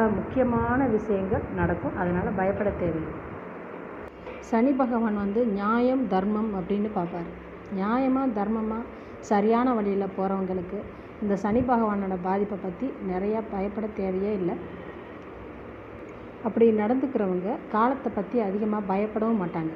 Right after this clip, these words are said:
தான் கடமையிலேயே கண்ணா இருப்பாங்க. தான் கடமையை கண்ணாய் இருக்கிறவங்கள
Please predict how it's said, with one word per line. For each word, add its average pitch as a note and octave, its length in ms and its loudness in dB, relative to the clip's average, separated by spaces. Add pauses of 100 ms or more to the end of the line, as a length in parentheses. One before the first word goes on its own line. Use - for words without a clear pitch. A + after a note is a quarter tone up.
(180)
தான் G3+ 280 -2
கடமையிலேயே G#3+ 680 2 (520)
கண்ணா G#3 340 6
இருப்பாங்க. E3+ 380 0 (220)
தான் G#3 240 -2
கடமையை C#4+ 440 4
கண்ணாய் A3+ 460 2
இருக்கிறவங்கள F#3 640 0